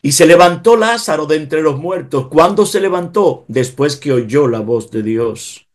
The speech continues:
Cristo dijo, "Lázaro, ve-, ven fuera". La palabra de Cristo es operativa. Él dijo, "Sea la luz", y fue la luz. De manera que debe ser nuestra oración y nuestra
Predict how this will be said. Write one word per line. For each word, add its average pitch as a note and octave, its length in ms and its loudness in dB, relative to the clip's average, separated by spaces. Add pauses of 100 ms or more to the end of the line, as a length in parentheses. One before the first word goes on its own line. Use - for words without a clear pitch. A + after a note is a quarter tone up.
(520)
Cristo C#3+ 560 2
dijo, D#3 300 4
"Lázaro, D3 580 2
ve-, C3+ 180 -2
ven C#3 260 -2
fuera". C3 520 -4 (380)
La A2 200 -6
palabra D3 440 0
de D3 180 -4
Cristo D#3 340 -4
es - 280 -4
operativa. C3 840 0
Él B2 180 -2
dijo, D#3 280 0
"Sea D#3 280 2
la E3 140 4
luz", F3+ 380 0
y D3 60 -2
fue D#3 180 -4
la D#3 120 4
luz. D#3+ 480 -2 (280)
De E3 100 -6
manera F#3 400 0
que - 440 -2
debe F#3 320 0
ser F3 260 -2
nuestra E3 440 0
oración D3 840 0 (240)
y D3 120 -2
nuestra D3 720 0